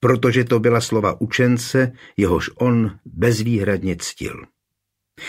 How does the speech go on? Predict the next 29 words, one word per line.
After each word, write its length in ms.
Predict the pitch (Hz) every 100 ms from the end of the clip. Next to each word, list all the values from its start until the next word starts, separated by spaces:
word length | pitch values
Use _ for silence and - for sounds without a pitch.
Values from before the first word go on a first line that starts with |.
| -
Zvedl 420 | 87 98 139 156 156
významně 460 | 180 165 156 127
prst 360 | - 143 - 135
a 60 |
řekl: 320 | 117 107 - 76
"Tak 420 | 135 127 - -
vidíš, 600 | 120 151 190 233 240 -
že 180 | - 160
jsem 300 | - 170 156
měl 260 | 156 151
pravdu. 460 | - 120 87 - - - _ _ _ _ - - -
Měli 460 | 95 120 143 160 160
bychom 560 | 160 156 160 156 151 -
psát 400 | - 131 131 127
o 80 | 131
našich 360 | 117 113 -
předcích 580 | - 113 117 - 90 87
pečlivěji, 960 | - 120 - - 147 143 143 139 139 143
protože 460 | 113 110 101 95
o 180 | - 185
tom, 280 | 175 104 98
jak 220 | 101 101
se 160 | - 87
smáli, 640 | - 101 131 175 185 208 - _ _ _ -
skoro 300 | - 170 165
nehovoříme." 840 | 107 92 87 78 92 92 92 85 _ _ _ _ _ _ _ _ _ _ _ _ _ _ _ _ _ -
Schovívavě 680 | - 208 208 170 156 151 147
jsem 240 | 151 139
přikývl 800 | 127 131 127 120 113 104 104